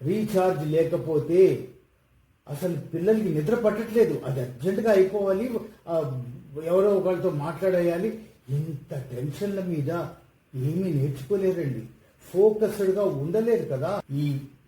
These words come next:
శ్లోకం స్పెసిఫిక్గా చెప్తుంది, ఏకాగ్రత, స్థిరమైన ధ్యేయం కలిగి ఉన్న వాళ్ళకే సక్సెస్ ఉంటుంది. అలాగే స్పష్టమైన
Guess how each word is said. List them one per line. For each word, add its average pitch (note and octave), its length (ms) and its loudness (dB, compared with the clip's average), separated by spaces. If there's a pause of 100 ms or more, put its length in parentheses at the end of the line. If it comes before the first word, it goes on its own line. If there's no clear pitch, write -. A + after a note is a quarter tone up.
(560)
శ్లోకం F#3 420 0
స్పెసిఫిక్గా - 760 0
చెప్తుంది, D#3 720 -2
ఏకాగ్రత, F3+ 800 0
స్థిరమైన E3+ 800 -4
ధ్యేయం D3+ 600 -2
కలిగి C#3+ 400 -2
ఉన్న C3+ 300 -2
వాళ్ళకే B2 680 -4 (280)
సక్సెస్ D#3 520 -6
ఉంటుంది. B2 840 -4 (360)
అలాగే B2+ 640 -2 (280)
స్పష్టమైన D#3+ 1160 -2